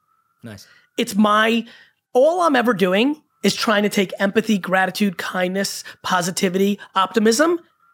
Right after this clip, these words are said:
Speaker 2: and create repackaging for it in modern society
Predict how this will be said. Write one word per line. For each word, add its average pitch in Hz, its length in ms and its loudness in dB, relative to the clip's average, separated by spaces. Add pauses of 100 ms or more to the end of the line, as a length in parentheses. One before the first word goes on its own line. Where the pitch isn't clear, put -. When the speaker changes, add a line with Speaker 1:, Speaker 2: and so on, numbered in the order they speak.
(200)
Speaker 2:
and 208 220 -4
create 196 580 2 (200)
repackaging 175 880 -4 (200)
for 196 220 2
it 269 240 0 (480)
in 202 120 -2
modern 190 360 0
society 214 680 0